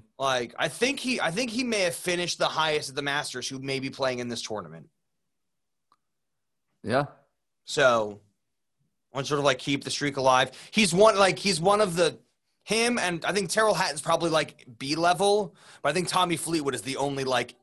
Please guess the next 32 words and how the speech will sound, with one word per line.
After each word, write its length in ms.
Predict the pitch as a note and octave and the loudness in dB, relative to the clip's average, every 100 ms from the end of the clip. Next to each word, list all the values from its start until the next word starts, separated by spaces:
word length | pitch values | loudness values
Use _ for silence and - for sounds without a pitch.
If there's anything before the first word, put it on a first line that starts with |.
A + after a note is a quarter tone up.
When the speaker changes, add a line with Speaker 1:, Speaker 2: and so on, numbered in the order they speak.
| - | -4
Speaker 1:
A 360 | C3+ C3+ C3+ C#3 | -2 0 -2 -2
level. 440 | C3+ C3+ B2+ A#2+ | 0 2 0 -2
Maybe 240 | D#3 D#3 | -4 -2
him 140 | D#3+ E3+ | -2 -2
and 100 | D#3 | 0
Webb 160 | D3 B2+ | 0 0
Simpson 380 | - C3+ A#2+ A#2+ | -2 -2 -2 -4
are 60 | |
the 100 | A#2+ | -2
only, 180 | B2+ B2+ | -2 0
like, 240 | A#2+ A2+ - | 0 -2 -2
A 160 | B2 | -2
level 280 | A#2 A2+ G#2+ | 0 0 -2
guys 300 | G#2+ G#2 G#2 | 0 0 2
out 220 | F#2 F#2 | -2 -4
there. 260 | E2+ F2 E2+ _ _ _ _ B2 | -10 -14 -18 _ _ _ _ -6
Speaker 2:
Mm-hmm. 380 | A#2+ A2+ A#2+ B2 _ _ _ _ _ _ _ _ _ _ _ _ _ A#2 | -4 -4 -6 -8 _ _ _ _ _ _ _ _ _ _ _ _ _ -2
No, 320 | A#2 G2+ F#2+ | 2 4 2
definitely. 500 | F#2+ E2 F2+ F#2 F#2 _ _ - | 2 0 -2 -6 -8 _ _ -4
Speaker 1:
I'd 80 | C3 | 0
say 100 | E3+ | 2
Tyrrell 220 | - D3+ | 10 10
Speaker 2:
All 40 | |
right. 80 | - | 10
Speaker 1:
Hatton 220 | F#3+ F3 | 6 2
might 180 | E3+ F3 | 2 4
be, 60 | F3 | 4
like, 140 | E3+ | 2
an 80 | D#3 | 2
A 140 | D3+ D#3+ | 0 0
minus. 440 | D3 C#3 B2 G2 | 0 0 -2 -4
He's, 280 | - F#3 | -2 -4